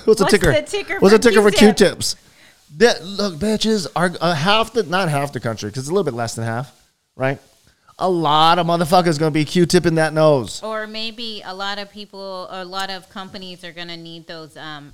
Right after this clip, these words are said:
Speaker 2: the rapid testing machines. I don't know who makes that, but
Speaker 1: Isn't that so crazy? It's like, it's crazy.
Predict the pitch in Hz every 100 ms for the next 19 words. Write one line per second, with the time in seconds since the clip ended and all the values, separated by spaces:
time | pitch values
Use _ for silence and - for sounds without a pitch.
0 | - 170 139 147 151 170 156 - 165 -
1 | 180 175 185 - 185 - 185 196 208 _
2 | _ _ _ _ _ _ - 156 160 143
3 | 147 147 135 135 _ 131 127 - 123 110
4 | - _ _ _ _ _ _ _ _ -
5 | 110 156 143 120 101 98 104 110 113 -
6 | - 92 - _ - - - 117 135 60